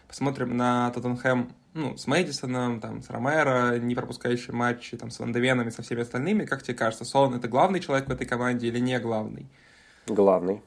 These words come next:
Speaker 2: Ну,
Speaker 1: Почему?
Speaker 2: опять, да,
Speaker 1: Почему не
Speaker 2: мы
Speaker 1: Мэдисон?
Speaker 2: опять ухо-, мы уходим в то, что называть главным. Вот смотри, а, главный он как, условно, бренд-лицо клуба или главный с точки зрения вклада в игру?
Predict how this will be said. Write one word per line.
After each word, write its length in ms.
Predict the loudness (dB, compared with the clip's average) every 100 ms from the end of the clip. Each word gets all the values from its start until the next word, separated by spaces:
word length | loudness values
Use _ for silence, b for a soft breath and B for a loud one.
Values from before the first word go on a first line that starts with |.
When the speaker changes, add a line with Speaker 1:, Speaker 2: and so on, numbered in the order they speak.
| _ _ _ -16
Speaker 2:
Ну, 380 | -4 2 4 4
Speaker 1:
Почему? 380 | 6 6 6
Speaker 2:
опять, 180 | 2 2
да, 160 | 6 6
Speaker 1:
Почему 220 | 6 8
не 60 | 8
Speaker 2:
мы 80 | 8
Speaker 1:
Мэдисон? 260 | 8 6 4
Speaker 2:
опять 80 | -4
ухо-, 340 | -6 -6 -8 b b b b b 2
мы 200 | 4 6
уходим 480 | 10 10 10 6 2
в 100 | 2
то, 140 | 0
что 180 | 4 2
называть 400 | 4 6 6 6
главным. 480 | 8 8 6 -6 -8
Вот 260 | 0 0 2
смотри, 460 | 0 2 4 4 4
а, 400 | 0 2 2 2
главный 760 | 4 8 8 6 2 2 0 4
он 380 | 8 10 8
как, 640 | 0 6 8 8 4 -12 -12 -8
условно, 680 | -8 2 6 6 6 0
бренд-лицо 640 | 4 6 4 2 2 6 4
клуба 480 | 4 2 2 4 4
или 260 | 4 2 4
главный 340 | 8 8 6
с 20 |
точки 240 | 2 -2 6
зрения 280 | 6 6 2
вклада 340 | 6 6 6
в 80 | 2
игру? 260 | 2 0